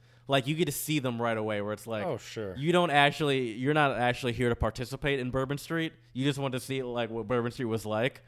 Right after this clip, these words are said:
Speaker 2: Yeah.
Speaker 1: And it is almost too much like what you expected. <laughs>
Speaker 2: Mm, that's
Speaker 1: Where it's like
Speaker 2: fair.
Speaker 1: these nice, these, like, nice families of five where it's, like, people hammered around them. It's like,
Speaker 2: <laughs>
Speaker 1: yeah, no,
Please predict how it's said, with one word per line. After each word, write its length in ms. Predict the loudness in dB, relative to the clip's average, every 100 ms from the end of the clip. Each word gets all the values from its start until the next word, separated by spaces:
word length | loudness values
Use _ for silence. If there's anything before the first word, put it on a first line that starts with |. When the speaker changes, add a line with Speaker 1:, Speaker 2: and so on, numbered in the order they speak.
| -12
Speaker 2:
Yeah. 280 | -4 -4 -4 -4
Speaker 1:
And 340 | 0 2 2 0
it 160 | 0 2
is 200 | 2 2
almost 540 | 2 2 2 -2 -10 -20 -20 _ -20 -8
too 380 | 0 2 2 2
much 320 | 0 -2 -2
like 240 | -2 -2
what 180 | -4 -4
you 100 | -6
expected. 520 | -6 -6 -6 -6 -12 -14
<laughs> 120 | -4 6
Speaker 2:
Mm, 300 | 6 6 0 -4
that's 180 | 0 4
Speaker 1:
Where 100 | 6
it's 100 | 8
like 140 | 6
Speaker 2:
fair. 40 |
Speaker 1:
these 220 | 6 2 6
nice, 420 | 8 8 6 -6 -12 -2
these, 180 | 0 2
like, 220 | 2 2
nice 300 | 0 0 -2
families 500 | 0 2 2 0 0
of 100 | -4 0
five 420 | 2 4 2 0
where 100 | -2
it's, 120 | -2
like, 160 | -4 -4
people 260 | -4 -2
hammered 400 | -2 -2 0 0
around 320 | 0 0 0
them. 100 | 2
It's 140 | 2 0
like, 120 | -6
Speaker 2:
<laughs> 60 | -2
Speaker 1:
yeah, 160 | 0 2
no, 180 | 0